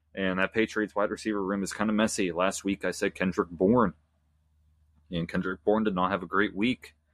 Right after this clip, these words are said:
So that's a messy room. You also have Juju in that room too, so it's kinda messy, but Devontae Parker had the best week out of the receivers. Tight ends, if Hunter Henry is not on your team yet, get him. He was on the list last week.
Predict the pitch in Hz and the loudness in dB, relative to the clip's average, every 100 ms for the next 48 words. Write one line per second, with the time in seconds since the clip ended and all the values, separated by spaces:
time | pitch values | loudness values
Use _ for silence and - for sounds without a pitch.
0 | _ _ _ _ _ - 101 90 90 90 | _ _ _ _ _ -2 4 6 6 6
1 | 90 92 117 127 117 120 120 107 110 113 | 4 4 2 2 2 2 2 4 4 4
2 | 110 107 98 95 110 92 90 104 95 104 | 4 2 2 2 2 0 2 0 2 2
3 | 101 101 95 101 101 95 - 95 95 - | 2 0 0 0 0 -2 0 2 2 0
4 | 85 - 139 123 107 - 98 87 90 - | -6 -2 0 2 2 0 -2 0 -2 -2
5 | 98 110 104 101 95 95 - 87 87 80 | -2 -2 0 0 2 -2 0 -2 -2 0
6 | 90 - 98 98 90 87 82 85 80 85 | -2 0 0 0 2 0 0 -4 -8 -8
7 | - 135 104 - - - _ _ _ _ | 2 4 4 -2 -8 -12 _ _ _ _
8 | _ _ _ - 101 104 139 143 92 - | _ _ _ -4 0 2 2 2 0 -6
9 | - _ _ _ _ _ _ 104 - 120 | -12 _ _ _ _ _ _ -10 -6 -4
10 | 147 123 139 139 123 104 107 127 123 110 | -2 0 0 0 -2 -2 0 -2 -2 -6
11 | - 127 117 101 85 - _ _ - 117 | -4 -2 0 0 0 -6 _ _ 0 0
12 | - 107 92 82 90 98 98 90 98 101 | 0 -4 -4 -4 -6 -6 -4 -2 0 2
13 | 95 104 - 92 92 104 - 85 85 - | 2 2 0 0 0 0 -4 -8 -8 -10
14 | - | -20